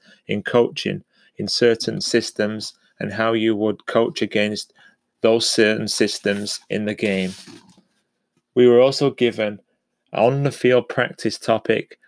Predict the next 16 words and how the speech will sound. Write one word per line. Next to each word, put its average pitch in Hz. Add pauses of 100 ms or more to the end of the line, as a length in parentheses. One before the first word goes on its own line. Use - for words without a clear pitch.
(180)
and 110
assessment 110
topics - (120)
in 107
relation 107
to -
the 98
certain 110
systems 107
of 104
play 101
and 101
principles 101
of 101
the 104
game. 98